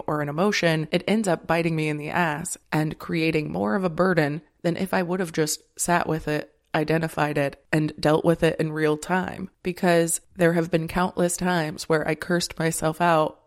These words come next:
hated myself, and got in a cycle of sadness and self-pity and shit talk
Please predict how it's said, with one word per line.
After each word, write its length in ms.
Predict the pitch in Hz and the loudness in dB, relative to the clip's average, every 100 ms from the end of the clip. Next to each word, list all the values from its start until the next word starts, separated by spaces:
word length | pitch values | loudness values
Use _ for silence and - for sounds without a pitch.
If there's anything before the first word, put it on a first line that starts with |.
| _ - | _ -2
hated 360 | 180 175 170 | 2 4 2
myself, 600 | 156 156 151 151 147 156 - | 0 -2 0 0 -2 -6 -6
and 120 | 160 165 | -4 0
got 200 | 165 - | 0 0
in 80 | |
a 40 | 156 | -2
cycle 560 | - 160 160 156 147 - | 0 0 2 2 2 0
of 140 | 160 | -4
sadness 600 | - 156 160 160 151 151 - - | 0 -2 0 0 -2 -2 -4 0
and 480 | 156 151 151 156 - | 2 2 -2 -6 -6
self-pity 800 | - 160 165 - 170 160 160 156 - | 0 0 0 2 2 4 0 -2 -2
and 180 | 160 156 | -4 -2
shit 220 | - 202 | -2 0
talk 360 | 165 156 160 | 4 4 2